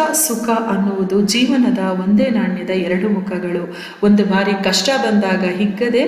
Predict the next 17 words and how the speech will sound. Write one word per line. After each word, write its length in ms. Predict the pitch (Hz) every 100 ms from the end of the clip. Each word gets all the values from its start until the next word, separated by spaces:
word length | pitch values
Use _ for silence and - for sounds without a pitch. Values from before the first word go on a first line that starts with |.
| - - - 247
ಅಥವಾ 240 | 277 262
ದುಃಖ 320 | 208 247 -
ಆದಾಗ 580 | 302 254 - 208 190 185
ಕುಗ್ಗದೆ 540 | 311 320 269 214 208 214
ಜೀವನವನ್ನ 880 | - 247 294 311 262 214 196 190 185
ನಡೆಸ್ಕೊಂಡು 540 | 180 208 - 226 196
ಹೋಗುವಂತಹದ್ದಿದೆಯಲ್ಲ, 1080 | 185 180 185 180 180 170 175 180 180 180 208 262 - - - 185
ಅದನ್ನೇ, 340 | 202 254 277
ಅದ, 280 | - 190 226 247 233
ಆ 220 | 185 277
ಒಂದು 380 | 311 294 269 -
ಕಲಿಕೆಯೇ 720 | 208 214 214 214 254 339 -
ನಮ್ಮ 460 | 190 208 262 302 208
ಜೀವನವನ್ನ 760 | 220 214 196 196 185 190 285
ಸದೃಢವಾಗಿಸುವುದಕ್ಕೆ, 1400 | - 208 196 - 269 233 202 185 190 - 180 180 175 - 302 - - - - -
ಆ, 400 | 202 190 180 185
ಸಾಧ್ಯವಾಗುತ್ತೆ 920 | - 262 - 202 190 185 180 175